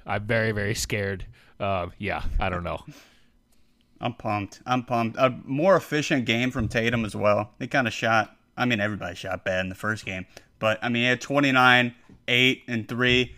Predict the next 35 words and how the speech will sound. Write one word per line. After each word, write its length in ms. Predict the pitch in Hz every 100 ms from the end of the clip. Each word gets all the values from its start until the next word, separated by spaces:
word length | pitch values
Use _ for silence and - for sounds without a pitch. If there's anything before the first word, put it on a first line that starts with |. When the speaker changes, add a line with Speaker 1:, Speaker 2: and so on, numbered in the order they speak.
| -
Speaker 2:
I 140 | 123 180
think 460 | - 165 131 - - _ _ _
we, 140 | - 170
we 60 | 151
were 180 | 160
talking 200 | 160 165
about 180 | 151 151
the 80 | 127
coming 320 | - 139 131
out 240 | 127 123 120
party 460 | 117 110 107 110
of, 300 | 113 101 98 -
uh, 40 | 107 104
I 80 | 101
mean, 220 | 95 92 - -
uh, 180 | 110 104 -
I 140 | 104 101
guess 200 | 107 -
we 220 | 101 104
weren't. 300 | 92 87 -
I 160 | 107 107
was. 280 | 90 90 98 - -
The 60 |
coming 240 | - 196 185
out 160 | 151
party 300 | - 143 131
for 240 | 117 120 110
Jason 340 | 120 120 117
Tatum 440 | 110 110 107 101 90
was 340 | 101 98 - -
round 380 | 117 107 104 104
one 160 | 104
against 260 | 104 104 -
the 60 |
Nets. 420 | 101 104 107 -